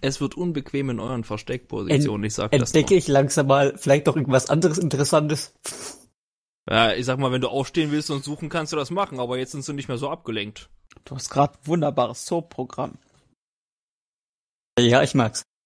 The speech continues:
Speaker 1: Auf jeden Fall scheint sie der ganzen Idee eher abgeneigt und am Ende wird sich heftig gestritten, weil herauskommt, dass sie den Arbeitsquickie mit dem Hausmeister zwar okay findet,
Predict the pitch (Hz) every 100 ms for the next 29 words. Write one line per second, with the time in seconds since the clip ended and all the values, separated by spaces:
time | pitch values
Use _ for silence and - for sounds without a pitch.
0 | _ _ _ _ _ _ _ _ _ _
1 | _ _ 165 165 214 202 202 208 220 214
2 | - _ 156 196 196 180 208 185 180 190
3 | 202 180 190 165 175 175 190 175 143 135
4 | 139 175 175 151 160 139 160 175 143 151
5 | - 139 - 214 - 240 214 220 - -
6 | 240 240 175 165 165 165 156 202 196 -
7 | 190 175 156 151 170 151 - 165 175 147
8 | - 165 160 151 147 131 120 139 143 135
9 | 143 131 - 107 127 156 175 - 120 113
10 | 135